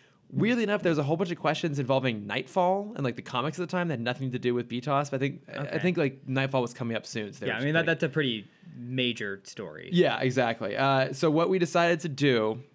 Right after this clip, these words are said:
Speaker 1: for those of you who know what Sporkle is,
Speaker 2: Oh, I spend many a night on Sporkle.
Speaker 1: we're, we're gonna do, uh, a
Speaker 2: The
Speaker 1: live
Speaker 2: hottest dating app in L A.
Speaker 1: a live Sporkling.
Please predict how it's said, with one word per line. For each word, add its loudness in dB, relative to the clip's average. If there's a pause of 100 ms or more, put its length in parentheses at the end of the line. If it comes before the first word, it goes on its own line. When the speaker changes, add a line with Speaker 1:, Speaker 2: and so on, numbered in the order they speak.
(120)
Speaker 1:
for 2
those 2
of -2
you 2
who 2
know 2
what 0
Sporkle 0
is, -10
Speaker 2:
Oh, -4
I 0
spend -4
many 2
a 2
night -4
on -12
Sporkle. -14
Speaker 1:
we're, 4
we're 4
gonna 8
do, 6
uh, 4
a 4
Speaker 2:
The 4
Speaker 1:
live 6
Speaker 2:
hottest 2
dating 2
app -2
in -4
L -2
A. -4 (320)
Speaker 1:
a 4
live 4
Sporkling. 0